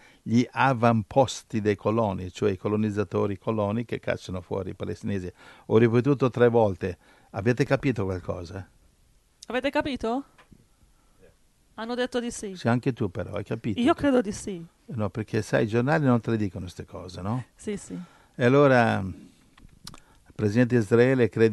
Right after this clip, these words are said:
Speaker 1: di operare nel nome e nella volontà di Dio, ma finché non la smette di respingere Cristo, le sue piene benedizioni di Dio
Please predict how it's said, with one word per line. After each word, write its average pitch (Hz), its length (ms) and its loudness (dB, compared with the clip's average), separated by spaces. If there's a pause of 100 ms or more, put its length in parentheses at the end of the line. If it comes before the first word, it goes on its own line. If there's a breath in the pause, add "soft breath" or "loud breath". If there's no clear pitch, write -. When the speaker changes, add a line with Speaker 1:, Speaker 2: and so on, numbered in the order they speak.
Speaker 1:
di - 20 4
operare 110 680 2
nel 127 420 4
nome 127 480 4
e 123 40 2
nella 123 260 2
volontà 123 460 0
di 117 180 0
Dio, 117 300 0
ma 113 300 4
finché 113 680 2
non 110 380 2
la 107 140 2
smette 107 600 -2
di 104 120 -2
respingere 110 840 -4
Cristo, - 640 -12 (760 soft breath)
le 104 180 -2
sue 104 180 -4
piene 113 520 2
benedizioni 104 760 -2
di 123 160 -2
Dio 123 520 2